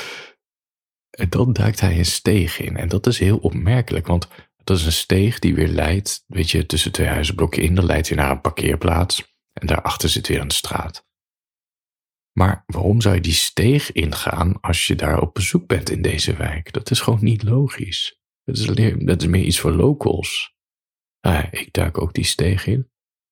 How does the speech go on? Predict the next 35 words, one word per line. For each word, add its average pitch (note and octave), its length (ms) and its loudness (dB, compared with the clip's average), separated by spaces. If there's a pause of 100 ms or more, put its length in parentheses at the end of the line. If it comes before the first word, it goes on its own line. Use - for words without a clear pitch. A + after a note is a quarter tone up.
(260)
Ik - 140 -2
kom D#2 160 2
die E2+ 100 2
steeg D#2+ 340 0
uit. - 260 2
Ik, - 340 -2
ik F2+ 180 -6
stop - 260 0
even. G2 260 2
Ik G#2 120 0
zie - 120 0
dat D2+ 160 0
hij D#2 120 0
de - 80 -6
parkeerplaats E2+ 440 -2
is - 100 -6
overgestoken - 640 0
naar D#2+ 140 4
die E2+ 120 0
straat A2 380 2
toe. - 280 -4 (420)
Ik - 180 -2
steek - 320 0
ook - 160 4
die - 100 -4
parkeerplaats - 520 0
over. F#2+ 460 0 (1300)
Ik - 140 -12
zie - 140 2
dat G2 160 -2
hij D#2+ 320 0
de - 160 -8
straat D#2+ 420 2
is D2 120 0
overgestoken. G#2+ 840 0